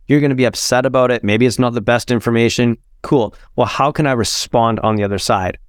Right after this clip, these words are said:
I'm gonna deliver you the information and just being silent and knowing, like, "Hey, I'm gonna let Steve sit with this for a few moments before I say anything. Hey, I wanna lead with compassion and love 'cause I know that, um, when I deliver this, Steve's gonna be upset about it and he might need some space or some time."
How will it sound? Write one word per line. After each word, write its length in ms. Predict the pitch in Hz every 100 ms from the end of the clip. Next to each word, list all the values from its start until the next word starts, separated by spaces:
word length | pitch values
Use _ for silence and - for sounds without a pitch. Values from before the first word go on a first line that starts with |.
| -
I'm 100 | 120
gonna 140 | 123
deliver 300 | 113 120 123
you 80 | 123
the 140 | 113
information 540 | 107 - 110 117 165 165 - - -
and 140 | 117
just 200 | 117 123
being 180 | 131 120
silent 680 | - - 123 123 101 95 -
and 340 | 113 110 107 113
knowing, 320 | 120 120 110
like, 200 | 104 -
"Hey, 180 | - 156
I'm 80 | 120
gonna 120 | 120
let 120 | 120
Steve 340 | - - 127 117
sit 280 | - 135
with 120 | 127 -
this 200 | 104 -
for 220 | - 110
a 60 |
few 200 | 104 123
moments 320 | 107 107 104 -
before 340 | 110 - 113
I 60 | 101
say 300 | - 117 110
anything. 460 | 101 92 98 - - - -
Hey, 220 | - 151 113
I 140 | 107
wanna 220 | 127 123
lead 240 | 110 117 117
with 140 | 107
compassion 640 | 104 87 - 123 123 - 113
and 140 | 98
love 360 | 110 120 107 101 - - -
'cause 140 | - 117
I 100 | 113
know 300 | 113 117 117
that, 260 | 110 107 - - - -
um, 460 | 104 101 98 98 - - -
when 200 | - 127
I 80 | 117
deliver 300 | 110 107 110
this, 200 | 120 -
Steve's 400 | - - - 120
gonna 160 | 117 113
be 100 | 107
upset 320 | 104 - 117
about 260 | 120 131 135
it 100 | 147
and 100 | 117
he 80 | 117
might 180 | 113
need 160 | 110 139
some 140 | -
space 420 | 101 - 120 107 -
or 120 | 120
some 180 | 107 104
time." 300 | - 101 95